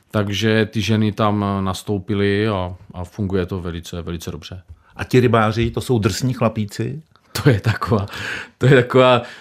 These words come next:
Speaker 1: směs celého světa, dobrodruhů, eh, borců, kteří se potřebovali schovat před zákonem, kteří prostě <laughs> chcou být, eh, někde, kde je nikdo nenajde. Je to,
Speaker 2: Hmm.
Speaker 1: je to rozlišné.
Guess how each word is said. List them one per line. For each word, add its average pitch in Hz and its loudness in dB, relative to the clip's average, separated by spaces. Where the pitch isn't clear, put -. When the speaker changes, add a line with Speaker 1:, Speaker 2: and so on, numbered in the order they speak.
Speaker 1:
směs 143 4
celého 135 4
světa, 127 4
dobrodruhů, 123 6
eh, 104 -2
borců, 113 2
kteří 117 2
se 117 -2
potřebovali 113 0
schovat 113 0
před 107 -2
zákonem, 110 2
kteří 107 -2
prostě 104 2
<laughs> - -14
chcou - -2
být, 110 0
eh, 98 2
někde, 107 4
kde 107 2
je 110 4
nikdo 110 0
nenajde. 104 2
Je 101 2
to, 110 2
Speaker 2:
Hmm. 107 2
Speaker 1:
je 101 2
to 113 0
rozlišné. 107 0